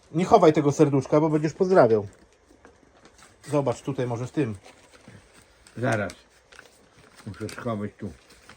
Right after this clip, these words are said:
Speaker 2: list.
Speaker 1: Jakaś przewieszka ma być dla pieska. Czy przewieszka, czy jak to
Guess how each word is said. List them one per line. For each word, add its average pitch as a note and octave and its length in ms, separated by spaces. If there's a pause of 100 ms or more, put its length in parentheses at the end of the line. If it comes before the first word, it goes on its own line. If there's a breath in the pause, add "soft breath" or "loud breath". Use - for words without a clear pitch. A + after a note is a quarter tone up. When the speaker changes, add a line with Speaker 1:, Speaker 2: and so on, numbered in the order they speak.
(240)
Speaker 2:
list. G2 440 (4000)
Speaker 1:
Jakaś D3 280
przewieszka E3 680
ma A#2+ 160
być A2+ 240 (720)
dla C3 160
pieska. A#2 480 (840)
Czy C3 120
przewieszka, D#3+ 520
czy - 120
jak G#2+ 160
to A2+ 220